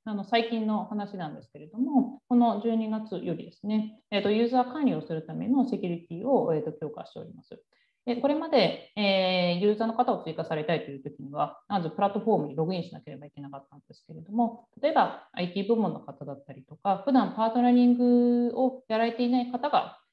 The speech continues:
えー、あ、ユーザーの追加管理等をするという場合に、プラットフォームにアクセスしなくても、あの、ユーザーを追加できるということで、えー、情報の、まあ、コンフィデンシャルの情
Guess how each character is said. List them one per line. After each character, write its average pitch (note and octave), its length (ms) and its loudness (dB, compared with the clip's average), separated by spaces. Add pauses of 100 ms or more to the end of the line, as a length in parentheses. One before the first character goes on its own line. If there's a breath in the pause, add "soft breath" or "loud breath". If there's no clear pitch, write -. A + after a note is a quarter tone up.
(220)
え E3+ 300 -2
ー、 - 20 -2
あ、 E3+ 200 0
ユ G3 160 -2
ー F#3+ 40 -6
ザ F#3+ 140 0
ー - 40 2
の F3+ 200 0
追 F#3+ 220 -6
加 F3+ 260 2
管 G3 160 0
理 D3+ 260 -8
等 A3 60 0
を E3+ 400 -2
す F3 80 -8
る F3 200 -10 (140)
と F3 60 -8
い E3+ 60 -4
う D#3+ 80 -6
場 D#3+ 100 -6
合 D#3+ 180 -6
に、 B3 480 -2 (100)
プ - 60 0
ラ C#4 80 4
ッ C#4 40 -6
ト C#4+ 80 -2
フ D#4 80 -2
ォ - 20 4
ー - 40 4
ム F#3+ 60 2
に - 80 -6
ア - 60 -6
ク - 80 -20
セ D#3 80 -4
ス - 100 -10
し D#3+ 60 -14
な D3+ 80 -14
く - 60 -20 (100)
て D#3 60 -20
も、 D3 120 -18 (280)
あ F3 80 -4
の、 E3+ 100 0
ユ E3 120 0
ー E3 40 -6
ザ E3 160 2
ー - 0 -
を D#3+ 60 -2
追 E3 160 -6
加 D#3+ 100 -8
で D#3 120 -8
き E3+ 100 -6
る D3 100 -8
と - 80 -18
い C#3 60 -18
う - 60 -18
こ - 100 -20
と - 180 -18
で、 - 480 0
え F3+ 520 2
ー、 F3 40 -14
情 F#3+ 120 -2
報 F#3 180 2
の、 F3 260 0
ま F3+ 220 0
あ、 - 40 -18
コ A3 120 2
ン - 40 0
フ A3+ 40 0
ィ A3 40 2
デ A3 120 -2
ン - 40 -4
シ - 60 -6
ャ D3+ 40 -4
ル C#3+ 60 -10
の - 60 -16
情 C#3+ 180 -6